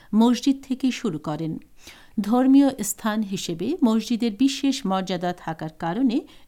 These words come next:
এর ভেতরে মুসল্লিদের তৎপরতা সাধারণত খুঁজে দেখা হয় না।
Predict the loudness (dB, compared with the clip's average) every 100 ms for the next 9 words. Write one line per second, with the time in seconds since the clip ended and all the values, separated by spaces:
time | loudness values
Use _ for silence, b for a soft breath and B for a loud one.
0 | -2 0 0 -4 -6 -2 -2 0 -2 B
1 | B B B 0 0 2 0 0 0 -2
2 | -2 0 0 -2 -4 -4 -2 -2 -4 b
3 | -14 -2 2 2 2 2 2 2 -4 -6
4 | -4 -2 -2 -4 -6 -4 -4 -4